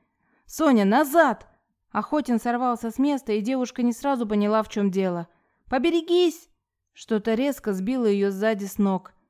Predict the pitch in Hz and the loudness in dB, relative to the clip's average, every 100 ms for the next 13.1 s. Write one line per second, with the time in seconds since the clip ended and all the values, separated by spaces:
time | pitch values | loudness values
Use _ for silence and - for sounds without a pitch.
0 | _ _ - 240 - 294 247 208 208 220 | _ _ -4 -4 0 2 4 2 -2 -2
1 | 240 233 220 214 220 226 269 - 190 190 | 0 2 0 0 0 0 -4 -4 -4 -4
2 | 220 - 269 294 - 208 208 247 233 214 | -6 -6 -4 -4 -2 0 0 0 2 2
3 | 208 208 - 202 175 170 - _ _ _ | 0 -2 -6 -6 -6 -8 -16 _ _ _
4 | _ - 262 220 254 269 233 196 208 202 | _ -4 -2 -2 0 0 0 0 0 2
5 | 214 220 220 214 196 180 170 170 _ _ | 2 0 -4 -2 -2 -2 -4 -10 _ _
6 | _ _ _ _ _ - - 294 269 226 | _ _ _ _ _ -12 0 2 4 2
7 | 269 302 226 226 226 269 254 226 220 240 | 2 4 4 4 2 0 2 0 0 0
8 | 254 254 262 262 214 175 165 _ _ _ | 0 0 -2 -2 -2 -2 -6 _ _ _
9 | 254 254 254 269 262 226 208 214 196 196 | 4 4 4 2 2 0 0 0 0 0
10 | 190 185 180 180 180 170 - _ _ 269 | 0 -2 0 -2 -2 -6 -10 _ _ 0
11 | 247 220 240 226 226 220 202 196 196 180 | 2 2 0 0 0 0 -4 -4 -2 -2
12 | 190 196 190 185 180 175 220 285 - 226 | 0 2 2 0 0 -2 -2 -4 -8 -18